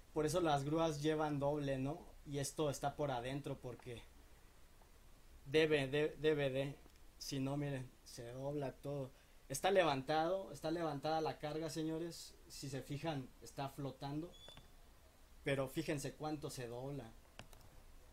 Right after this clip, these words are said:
Es, es extremo. Esto debería de estar así.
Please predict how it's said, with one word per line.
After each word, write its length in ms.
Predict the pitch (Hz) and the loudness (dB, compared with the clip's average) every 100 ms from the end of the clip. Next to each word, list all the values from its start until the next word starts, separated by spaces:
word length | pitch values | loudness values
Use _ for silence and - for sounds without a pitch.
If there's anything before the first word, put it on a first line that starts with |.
| - | -10
Es, 220 | 131 139 - | -6 -6 -6
es 180 | 123 139 | -6 -6
extremo. 640 | 131 - 135 135 143 156 - - - - - | -6 -8 -4 -2 0 -2 -6 -14 -16 -16 -10
Esto 240 | 139 160 | -4 -2
debería 300 | 139 127 135 | -2 -2 0
de 60 | 147 | -2
estar 260 | 139 143 | -2 -2
así. 340 | 139 131 135 | -2 -4 -8